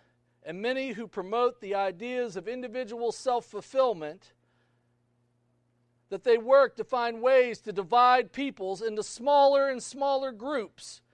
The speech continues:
who envy, covet, and resent people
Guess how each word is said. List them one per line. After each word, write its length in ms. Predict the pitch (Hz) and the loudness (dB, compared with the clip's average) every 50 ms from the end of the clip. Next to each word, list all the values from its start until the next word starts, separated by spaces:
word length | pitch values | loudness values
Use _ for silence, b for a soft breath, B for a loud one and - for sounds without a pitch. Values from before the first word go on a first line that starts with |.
| _ _ _ _ _ _ - | _ _ _ _ _ _ -10
who 200 | 220 247 247 247 _ - | -8 -8 -8 -10 _ -8
envy, 600 | 247 269 294 285 247 262 294 294 302 294 277 - _ _ _ _ _ _ _ _ _ _ _ - | -6 -6 -6 -8 -10 -10 -10 -10 -10 -10 -12 -16 _ _ _ _ _ _ _ _ _ _ _ 0
covet, 540 | - 277 294 277 294 294 302 - _ _ _ _ b b b b b b b b | 4 6 6 6 4 0 -8 -10 _ _ _ _ b b b b b b b b
and 140 | b 185 214 | b -4 -2
resent 400 | 233 226 190 208 311 302 - _ | -2 -2 -2 -2 -2 -2 -4 _
people 560 | - - 254 254 - - 233 233 247 269 - | -8 -8 -8 -8 -4 -2 0 0 0 0 -4